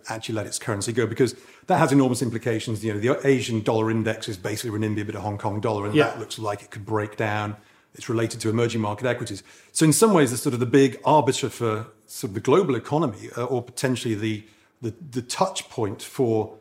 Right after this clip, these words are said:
Speaker 1: um, something quite nasty happening in the global economy could be if the Chinese go, "Okay, actually, we are gonna let the renminbi go."
Speaker 2: Yeah.
Speaker 1: Where, where, what's your view? 'Cause you, you've got some strong views on the renminbi and what they should be doing.
Speaker 2: Well, look, you know, I think, uh, since the financial crisis, China has been the rock around which everything's been built because they've been willing to keep their,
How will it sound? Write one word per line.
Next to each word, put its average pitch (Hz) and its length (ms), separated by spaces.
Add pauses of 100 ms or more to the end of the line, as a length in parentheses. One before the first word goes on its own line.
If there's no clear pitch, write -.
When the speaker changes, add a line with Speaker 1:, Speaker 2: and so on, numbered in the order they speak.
(300)
Speaker 1:
um, 107 500 (180)
something 113 380
quite 107 180
nasty 117 320
happening 104 280
in 101 40
the 107 60
global 104 240
economy 104 360
could 147 260
be 117 100
if 110 60
the 113 80
Chinese 107 360
go, 110 180
"Okay, 120 360 (340)
actually, 131 300
we 123 100
are 135 80
gonna 107 200
let 104 260
the 120 60
renminbi 107 480
go." 127 280 (240)
Speaker 2:
Yeah. 151 120
Speaker 1:
Where, 180 120
where, 180 260
what's 180 260
your 170 120
view? 117 140
'Cause 120 140
you, 180 100
you've 160 140
got 131 100
some 139 180
strong 131 300
views 127 240
on 131 380
the 107 80
renminbi 123 320
and 117 100
what 127 100
they 110 60
should 113 220
be 101 80
doing. 107 260 (260)
Speaker 2:
Well, 165 360
look, 190 320
you 151 80
know, 127 160
I 123 40
think, 156 420
uh, 107 280
since 113 240
the 110 60
financial 117 480
crisis, 107 480
China 127 340
has 104 140
been 107 180
the 95 100
rock 113 380
around 98 360
which 95 220
everything's 95 360
been 92 180
built 95 380
because 92 240
they've 98 120
been 92 220
willing 95 280
to - 100
keep - 240
their, 90 260